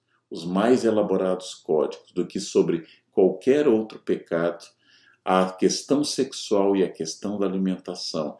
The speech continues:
Tem capítulos inteiros na Bíblia, e longos capítulos,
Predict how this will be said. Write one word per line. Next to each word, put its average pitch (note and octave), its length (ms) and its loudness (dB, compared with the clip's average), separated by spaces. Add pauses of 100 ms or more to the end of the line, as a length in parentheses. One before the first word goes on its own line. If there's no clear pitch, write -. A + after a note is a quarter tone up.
(240)
Tem G#2 160 -2
capítulos G#2+ 760 0
inteiros B2+ 960 10
na G2 160 -2
Bíblia, E2 440 -8 (520)
e G2 120 2
longos G2 800 6
capítulos, G#2 800 -10